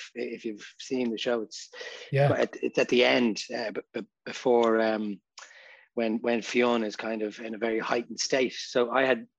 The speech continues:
Speaker 1: basically nine days in a, in a studio apartment or, uh, apartment, uh, with a kitchenette, you know, preparing for these two scenes that were highly intense. And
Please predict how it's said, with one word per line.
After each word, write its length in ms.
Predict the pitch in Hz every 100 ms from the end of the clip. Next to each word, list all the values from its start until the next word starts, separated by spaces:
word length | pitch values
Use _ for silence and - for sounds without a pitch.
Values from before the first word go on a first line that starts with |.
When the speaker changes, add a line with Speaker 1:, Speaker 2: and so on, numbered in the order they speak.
| -
Speaker 1:
basically 300 | 139 123 120
nine 260 | 123 127 127
days 360 | 123 127 117
in 100 | 110
a, 20 | 113
in 180 | 113 117
a 60 | 104
studio 400 | - 127 123 113
apartment 480 | - 123 127 120
or, 260 | 117 113 107 _ 120
uh, 80 | 120
apartment, 540 | - 120 123 120 104 - 107
uh, 160 | - 101 _ _ - -
with 80 | 110
a 40 |
kitchenette, 500 | - 120 - 123 120 - - - - - - _
you 80 | 135
know, 100 | 123
preparing 560 | - 113 131 135 131 110
for 140 | 117
these 200 | 113 104
two 220 | - 127
scenes 400 | 107 135 143 110
that 120 | -
were 120 | - 92
highly 560 | - 123 120 123 117
intense. 520 | 98 - 143 131 - - _ _ _ _ -
And 460 | 120 120 113 104